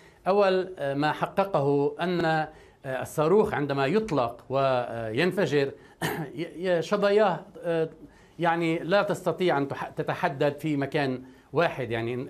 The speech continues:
آه، تنتشر الشظايا ويحدث مأساة كبيرة، بينما هذه الشحنة هي مرسلة إلى مكان محدد، مصور ومتابع.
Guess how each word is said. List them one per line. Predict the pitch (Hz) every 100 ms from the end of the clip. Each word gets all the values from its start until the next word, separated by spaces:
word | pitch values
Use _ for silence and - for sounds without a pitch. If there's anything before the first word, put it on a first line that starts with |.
| -
آه، | 117 113 -
تنتشر | 147 139 208 165 127
الشظايا | - 135 160 165 143 139 139 - - - -
ويحدث | 131 156 147 143 131 123 123 117 113 110 131 147 131 160 143 180 151 151 143 131
مأساة | 127 135 - 170 165 -
كبيرة، | 147 180 165 107 92 - - - -
بينما | 208 208 180 175
هذه | 147 139 214 185 175
الشحنة | - 208 175
هي | 156 180
مرسلة | 170 208 196 175 175
إلى | 165
مكان | 170 190 170
محدد، | 151 - 202 202 240 240 - - - 139
مصور | 139 214 226 226 240 233 - 147
ومتابع. | 185 180 139 104